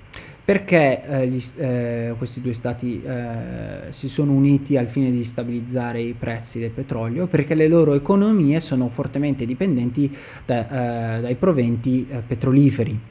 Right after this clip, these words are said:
quindi una riduzione del, del prezzo potrebbe, ehm,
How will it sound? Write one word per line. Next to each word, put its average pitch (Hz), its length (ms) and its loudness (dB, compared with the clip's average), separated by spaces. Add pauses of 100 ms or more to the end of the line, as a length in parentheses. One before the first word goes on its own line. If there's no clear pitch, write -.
(200)
quindi 139 180 4
una 123 160 4
riduzione 127 1120 4
del, 117 480 -6 (160)
del 202 160 -2
prezzo 127 360 -2
potrebbe, 120 720 -2 (400)
ehm, 113 800 -4